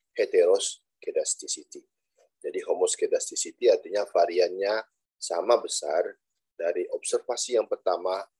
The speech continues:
sampai observasi yang terakhir. Heteroskedasticity berarti variannya berbeda antara varian di observasi pertama dengan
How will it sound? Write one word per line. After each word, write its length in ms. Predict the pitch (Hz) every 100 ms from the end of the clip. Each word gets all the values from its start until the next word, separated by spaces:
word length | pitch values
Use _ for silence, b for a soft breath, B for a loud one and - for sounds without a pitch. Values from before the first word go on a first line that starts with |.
| _ _ -
sampai 480 | - 80 76 82 64
observasi 640 | 62 - 73 76 - 80
yang 100 | 76 -
terakhir. 500 | - 90 - 123 90 - _ _ _ _ _ -
Heteroskedasticity 1200 | 87 120 147 - 127 123 - - - - 117 110
berarti 560 | 82 82 - 120 - - _ _ - - -
variannya 880 | 85 85 87 87 87 87 85 87 87 _
berbeda 640 | 95 90 107 - 107 87 67
antara 480 | 80 - 82 80 78 80 _ _ _
varian 480 | 80 82 90 92 82
di 160 | 80 98 _
observasi 640 | 107 - - - 90 - -
pertama 560 | - 80 76 98 151
dengan 400 | 151 - - 98